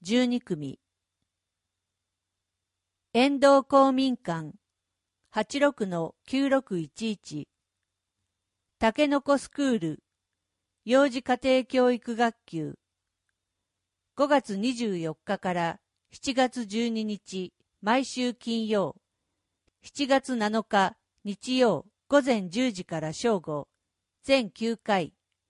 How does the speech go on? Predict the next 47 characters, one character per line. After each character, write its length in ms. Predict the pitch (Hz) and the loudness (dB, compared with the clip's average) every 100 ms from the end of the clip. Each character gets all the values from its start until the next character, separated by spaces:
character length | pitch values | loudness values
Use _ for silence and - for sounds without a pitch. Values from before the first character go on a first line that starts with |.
| _ _ _ _ _ _ | _ _ _ _ _ _
五 100 | 277 | 0
月 300 | 285 262 190 | 0 -2 -4
二 180 | 202 254 | -6 -4
十 220 | 226 196 | -2 -2
四 180 | 170 170 | -4 -6
日 180 | - 214 | -2 -2
現 300 | 208 208 170 | 0 -4 -6
在、 320 | 160 151 - _ _ _ | -8 -8 -10 _ _ _
一 100 | 262 | -8
歳 380 | 277 - 226 175 | -6 0 0 0
六 200 | 175 170 | -2 -4
ヶ 140 | - 247 | -2 -2
月 260 | 214 - | -2 -6
か 140 | - 156 | -10 -8
ら 240 | 151 - - | -8 -10 -8
三 260 | - 254 | -2 -2
歳 300 | 240 254 240 | 2 2 2
児 160 | 160 - | -2 -8
と 100 | 160 | -8
保 160 | 147 | -6
護 140 | 185 220 | -4 -4
者 320 | - 156 - _ - | -4 -8 -10 _ -10
十 180 | 240 | -8
組。 460 | - - 160 143 147 _ _ _ _ _ _ _ - | -8 -10 -10 -12 -16 _ _ _ _ _ _ _ 0
遠 240 | 240 269 | 2 2
藤 200 | 254 269 | 4 2
地 120 | 269 - | 2 -4
区 140 | 196 | -6
在 280 | 165 185 185 | -2 -2 -2
住 240 | 175 185 | -4 -4
で、 300 | 160 170 170 _ _ | -4 -4 -6 _ _
初 280 | - 214 269 | -8 -6 -6
受 160 | 247 | -6
講 240 | 277 220 185 | -2 -2 -2
の 120 | 170 | -6
方 260 | 175 175 175 | -10 -6 -4
優 220 | 160 165 | -4 -8
先、 380 | - 165 156 156 _ _ _ - | -6 -8 -8 -14 _ _ _ -8
抽 180 | 240 233 | -2 -2
選 280 | - 202 180 | 0 -2 -2
で 160 | 165 | -4
す。 160 | 165 - _ _ _ _ _ _ _ _ | -4 -10 _ _ _ _ _ _ _ _
費 160 | - 285 | -4 0
用 260 | 208 147 - _ | 0 -2 -8 _
二 140 | 196 185 | -12 -4
千 300 | 226 226 202 | -2 -2 -2
円。 300 | 185 175 | -4 -6